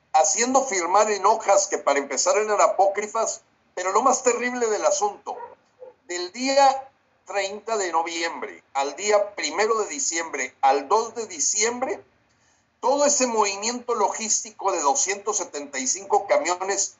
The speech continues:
contados, y la cantidad de gente que hayan sido treinta mil, cuarenta mil, no agregaron una sola firma. Una sola firma, no viene de Morena.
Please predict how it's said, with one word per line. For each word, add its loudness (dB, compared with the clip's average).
contados, 2
y -12
la 4
cantidad 4
de 2
gente -4
que -4
hayan 2
sido -2
treinta -2
mil, -2
cuarenta 2
mil, -2
no 0
agregaron 4
una 2
sola 4
firma. -6
Una 2
sola 2
firma, -4
no 2
viene -4
de 0
Morena. -2